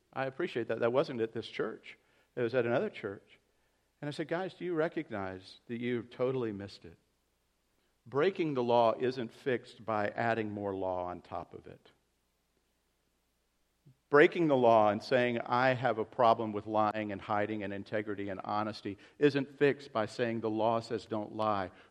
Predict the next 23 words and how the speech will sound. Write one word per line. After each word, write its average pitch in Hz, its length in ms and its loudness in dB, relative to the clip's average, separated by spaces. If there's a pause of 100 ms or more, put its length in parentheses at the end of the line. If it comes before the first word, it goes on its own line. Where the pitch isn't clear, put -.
We 120 180 0
already 117 280 2
know 117 280 0
that 107 220 0
intrinsically." 98 840 -8 (540)
So 131 180 4
what 139 160 4
we 143 100 4
have 147 200 4
to 139 80 -4
do, 131 160 2
Jesus 147 460 -2
comes 131 400 -2
and 120 100 -6
he 135 100 -2
says, 127 300 2 (200)
"Here's 160 340 4
the 139 120 0
solution. 127 680 0 (380)
The 131 100 0
solution 156 420 2
is 131 180 0
this, 139 320 8